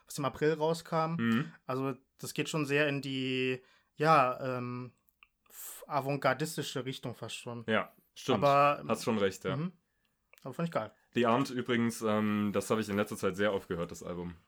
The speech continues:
Speaker 2: Das
Speaker 1: Ach so,
Speaker 2: Ultrapop.
Speaker 1: mhm.
Speaker 2: Und ich find's, äh, immer geiler, tatsächlich. Also, es hat mir, ich hatte am Anfang auch meine Schwierigkeiten, weil es ja ein bisschen, es ist schon heavy teilweise, aber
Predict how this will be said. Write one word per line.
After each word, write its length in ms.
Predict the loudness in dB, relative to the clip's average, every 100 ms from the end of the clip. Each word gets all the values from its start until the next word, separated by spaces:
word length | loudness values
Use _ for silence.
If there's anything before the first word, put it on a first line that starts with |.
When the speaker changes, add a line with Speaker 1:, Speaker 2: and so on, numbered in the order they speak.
| -10
Speaker 2:
Das 260 | -2 2
Speaker 1:
Ach 60 | 2
so, 80 | 2
Speaker 2:
Ultrapop. 360 | -2 -2 -2 -2
Speaker 1:
mhm. 20 |
Speaker 2:
Und 100 | -6
ich 80 | -4
find's, 240 | -4 -4
äh, 140 | -4 -4
immer 240 | -2 -2
geiler, 400 | 0 -2 -4 -8
tatsächlich. 640 | -12 -8 -8 -8 -14 -12 -10
Also, 480 | -6 -6 -6 -8 -12 -18
es 140 | -10
hat 120 | -8 -2
mir, 200 | -2 -2
ich 100 | 0
hatte 120 | 0
am 100 | 0
Anfang 240 | -2 -2
auch 140 | -2 0
meine 120 | -2
Schwierigkeiten, 640 | -2 -4 -4 -6 -6 -4
weil 80 | -6
es 60 | -4
ja 80 | -6
ein 60 |
bisschen, 400 | -6 -6 -4 -6 -10 -20 _ -12
es 80 | -4
ist 20 |
schon 140 | 0 2
heavy 340 | 0 0 -2
teilweise, 500 | -2 -2 -2 -4 -2
aber 420 | 0 2 2 0